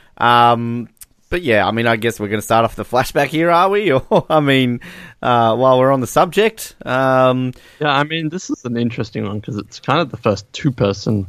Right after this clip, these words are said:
Speaker 2: flashback in a way. There was the Michael Walt one, but that was only one scene for Walt. This is, like, a really integrated two-person.
Speaker 1: Which, I mean, 'cause generally our previous ones with these characters have been separate, so this is,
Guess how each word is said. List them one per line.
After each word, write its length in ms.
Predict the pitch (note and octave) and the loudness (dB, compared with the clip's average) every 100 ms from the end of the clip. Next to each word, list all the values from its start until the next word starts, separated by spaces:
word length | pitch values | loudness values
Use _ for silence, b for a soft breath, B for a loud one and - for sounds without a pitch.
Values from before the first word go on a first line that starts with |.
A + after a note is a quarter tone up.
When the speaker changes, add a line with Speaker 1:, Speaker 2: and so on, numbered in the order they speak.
| G#2+ | -2
Speaker 2:
flashback 460 | A2 - G#2+ G#2+ - | -4 -2 -4 -2 0
in 100 | G#2+ | 0
a 80 | |
way. 480 | G#2 G#2 G2+ G2+ G#2 | 2 2 2 2 -2
There 180 | F3 C3 | 0 2
was 200 | C3 C3+ | 2 2
the 80 | - | 2
Michael 400 | C#3+ C3 D#3 A#2 | 4 4 2 -4
Walt 300 | G2+ G2+ G2+ | -4 -6 -6
one, 180 | G2+ G2 | -8 -8
but 160 | G2 G#2 | -8 -2
that 100 | C3 | 0
was 140 | A#2+ | 2
only 220 | A2 G#2 | 0 -2
one 320 | G2+ G2 G2 | -6 -8 -8
scene 260 | G2+ G#2 G2 | -8 -8 -6
for 160 | G2 G2 | -6 -4
Walt. 240 | F#2+ F#2+ - | -2 -2 -2
This 180 | B2+ | -2
is, 140 | - A2 | 0 0
like, 160 | G#2+ | 0
a 40 | F#2+ | 0
really 360 | F#2 G#2 G#2 - | 0 2 0 2
integrated 580 | A2+ B2+ A#2 G#2+ B2 B2 | 0 0 -2 -2 -4 -4
two-person. 520 | - B2+ E3 C3+ C#3 | -6 -4 -4 -4 -2
Speaker 1:
Which, 240 | F#3+ E3 | -2 -2
I 60 | C3 | -2
mean, 220 | C3 B2+ | -2 -2
'cause 140 | B2 A#2 A#2 | -4 -8 -4
generally 400 | A#2+ A#2 G#2+ G2+ | 0 0 2 2
our 180 | F#2 F2+ | 2 0
previous 560 | _ - G2+ F#2 F2+ | _ -2 0 -2 -2
ones 300 | F#2+ F2+ D#2+ | 0 0 -2
with 140 | F2 D2+ | -6 -2
these 240 | F2 E2 | -4 -2
characters 480 | - E2+ E2 E2+ E2 | -2 -2 -2 -6 -8
have 100 | D2+ | -8
been 160 | E2 | -8
separate, 420 | D2 C#3 - D#2 - | -2 -2 -2 -8 -6
so 400 | E2 D#2+ D#2+ D2+ | -2 0 0 -4
this 220 | E2 - | -6 -8
is, 280 | D#2+ C#2+ | -10 -10